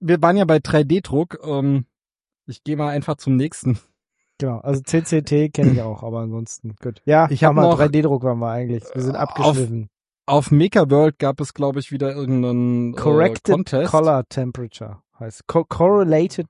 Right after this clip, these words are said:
Speaker 2: Cor-, lesen sollte man. Color, correlated Color Temperature heißt
Speaker 1: Ja,
Speaker 2: das
Speaker 1: also da
Speaker 2: C C T.
Speaker 1: geht's darum, dass man halt einfach den Weißverlauf des Tages auch abbilden kann und so ein Kram. Sehr schön.
Speaker 2: Ja,
Speaker 1: Mhm.
Speaker 2: das hab ich jetzt auch
Speaker 1: Mega,
Speaker 2: eingeschaltet.
Speaker 1: mega
Speaker 2: Ja.
Speaker 1: smooth. Also das ist,
Speaker 2: Mhm.
Speaker 1: das ist einfach, äh,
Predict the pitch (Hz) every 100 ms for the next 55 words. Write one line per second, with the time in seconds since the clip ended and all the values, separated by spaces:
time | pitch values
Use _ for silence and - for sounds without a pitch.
0 | - - - 151 165 127 110 110 117 123
1 | 139 123 120 120 113 - _ _ - 185
2 | 220 202 170 - 202 254 202 151 170 214
3 | 180 - _ - 196 190 165 - 170 147
4 | 139 - - _ _ - - _ _ _
5 | 117 - 117 135 135 131 123 151 156 139
6 | 143 143 139 139 135 131 131 127 127 127
7 | 123 - 123 113 117 127 - 113 117 117
8 | 120 - - 123 113 110 104 104 - 113
9 | 113 110 110 110 110 107 - 110 113 113
10 | 123 135 135 147 151 135 123 147 - 139
11 | 127 - 110 110 113 135 135 127 120 127
12 | 123 139 135 120 - 127 123 - 113 110
13 | 113 127 123 123 123 127 - 123 123 120
14 | 120 117 - 127 117 113 113